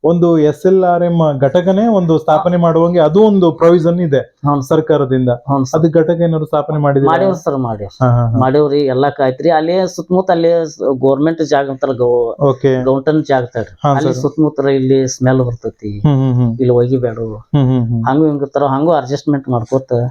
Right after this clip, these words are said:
Speaker 1: ಓಕೆ.
Speaker 2: ಮಾಡ್ಕೋತ ನಡ್ದವ್ರಿ ಸರ್.
Speaker 1: ಇದ್ರ ಜೊತೆಯಾಗಿ ಹೇಳುದಾದ್ರೆ ಭಾರತೀಯ ಜನತಾ ಪಾರ್ಟಿ ನಿಷ್ಠಾವಂತ ಕಾರ್ಯಕರ್ತರು,
Speaker 2: ಹೌದ್ರಿ ಸರ್.
Speaker 1: ಭಾರತೀಯ ಜನತಾ ಪಾರ್ಟಿಯ ಒಂದು ರೈತ ಮೋರ್ಚಾ ಪ್ರಧಾನ ಕಾರ್ಯದರ್ಶಿಗಳಾಗಿ ಕೂಡ ಕೆಲಸ ಕಾರ್ಯ ಮಾಡಿದ್ದೀರಿ.
Speaker 2: ಮಾಡೇವ್ರಿ, ಮಾಡೇವ್ರಿ ಸರ್.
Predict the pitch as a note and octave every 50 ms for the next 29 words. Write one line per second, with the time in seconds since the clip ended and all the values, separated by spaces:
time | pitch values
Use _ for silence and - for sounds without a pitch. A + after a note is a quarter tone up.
0 | - - C3 B2 A#2+ - - A#2+ A#2+ A#2+ A#2 A2+ - _ - - B2+ - - A#2+
1 | A#2 A2 G#2+ G#2+ B2 A#2+ A2+ A#2 B2 G#2 - - - - _ _ _ _ _ _
2 | _ - D#3+ D#3+ E3+ F3 E3+ D3 D3 D#3+ D#3 D#3+ F#3 F3 E3+ E3 E3 D#3+ D#3+ D#3
3 | D3+ D3 C#3+ D3 D3+ F3 F#3+ F3+ D#3 C#3 C3+ C3+ C3 B2+ B2 C3+ C#3 C#3+ C#3 -
4 | C#3+ C3+ C3+ C3+ C3+ C3 C#3 C3 - C#3 C3 B2+ C#3+ C#3 C#3 C3 B2+ - C#3+ C#3
5 | C3+ C3 A#2+ C3 A#2+ - B2+ B2+ C#3 C#3+ - D3+ C#3+ C#3 - D3+ D3 F3+ G#3+ A3+
6 | - - D3+ C#3 C3 C3 - - - B2+ E3 F#3 F#3+ F#3+ G3 E3 D#3 D#3 D3+ C#3+
7 | D3+ C#3 - D3 C#3+ C#3 C3+ - F3 G3+ G#3+ G#3 F#3 D#3 C#3+ C3+ C3+ C3 B2+ C#3+
8 | E3+ F3 - G#3+ G3 E3+ E3 D#3 - - F#3 F3+ - C#3+ C#3 D#3+ F3+ F#3+ F#3+ F#3+
9 | - D#3 D3 D3 C3 C#3 C#3+ C#3+ C#3 C#3 C3+ C3+ C3 E3 F3 A3+ A3 - - -
10 | - F#3+ - - C3 E3+ F#3+ F3+ D#3 C#3 C3+ B2 B2+ B2 B2 C3+ C3 C#3 C3+ B2
11 | A#2 A2+ A2+ A2 G#2+ G2+ - - - - _ _